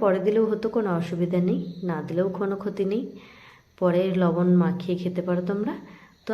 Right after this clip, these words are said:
আমি যেহেতু কাঁচা লবণটা খাওয়া ঠিক না, সেই জন্য আমি পাতার মধ্যেই দিয়ে দিলাম। তো এবার আমি পাতাগুলোকে আমি সুন্দর করে মুড়ে দেব, মুড়ে ভাঁজ করে দেব যাতে না খুলে যায়। তো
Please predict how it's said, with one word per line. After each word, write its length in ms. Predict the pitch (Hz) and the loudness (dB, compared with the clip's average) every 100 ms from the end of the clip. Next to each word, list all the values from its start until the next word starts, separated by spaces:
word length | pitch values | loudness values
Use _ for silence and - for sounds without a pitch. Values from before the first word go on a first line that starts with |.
| 190 | 2
আমি 140 | 185 190 | 2 2
যেহেতু 240 | 202 202 202 185 | 0 -4 -6 -2
কাঁচা 280 | 170 - 220 | -2 0 0
লবণটা 440 | 214 220 220 220 220 214 | 2 0 -2 0 0 -2
খাওয়া 200 | - 190 185 - | -4 -2 -2 0
ঠিক 140 | 196 175 | 0 2
না, 60 | 247 - | -2 -2
সেই 140 | 196 180 | -2 0
জন্য 140 | 185 185 | 0 0
আমি 120 | 202 294 - - - - - | 0 -2 -6 -16 -20 -14 -8
পাতার 280 | 165 175 175 | -4 -2 -2
মধ্যেই 300 | 175 175 233 - | -2 -2 -4 -2
দিয়ে 140 | 165 151 | -2 -2
দিলাম। 220 | 156 147 147 - - - | -6 -8 -10 -16 -20 -10
তো 60 | 180 170 | -2 0
এবার 160 | 175 175 | 0 2
আমি 140 | 180 247 - - - - - - _ _ _ _ 180 | 2 2 -2 -10 -16 -20 -20 -20 _ _ _ _ -4
পাতাগুলোকে 540 | 175 175 180 180 180 185 | -2 0 2 2 2 0
আমি 120 | 185 - | 0 -2
সুন্দর 280 | 180 175 175 180 | 0 0 0 -2
করে 140 | 233 - - | -4 -4 -6
মুড়ে 260 | 180 175 175 151 | 0 2 2 0
দেব, 140 | 147 143 - - - - - - - | -4 -6 -10 -16 -18 -20 -20 -20 -4
মুড়ে 180 | 180 233 180 | 0 2 0
ভাঁজ 160 | 170 - 180 | -2 -2 -2
করে 160 | 170 180 | 0 0
দেব 120 | 185 277 - - - - 180 | 0 -2 -6 -16 -20 -16 -4
যাতে 200 | 175 - | -4 -2
না 100 | 170 170 170 | -2 -2 0
খুলে 220 | 180 175 190 | 2 4 2
যায়। 140 | 240 - - - - - - - _ | 0 -6 -12 -16 -20 -20 -20 -20 _
তো 80 | - | -8